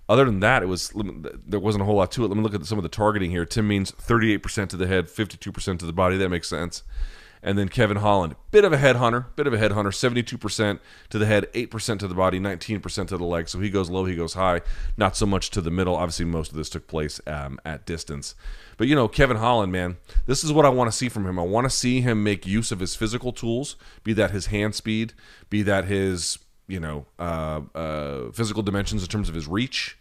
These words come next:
um, you know, the physicality that he needs to wrestle or, you know,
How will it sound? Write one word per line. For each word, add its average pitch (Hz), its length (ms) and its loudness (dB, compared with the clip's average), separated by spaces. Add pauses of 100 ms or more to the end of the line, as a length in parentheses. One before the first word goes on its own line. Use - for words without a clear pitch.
(540)
um, 82 500 -6 (320)
you 101 100 -2
know, 95 60 -2
the 80 120 -8
physicality 107 460 4
that 101 140 2
he 98 60 0
needs 101 240 -2
to 95 80 -6
wrestle 101 340 -2
or, 90 680 2
you 92 60 -6
know, 80 200 -4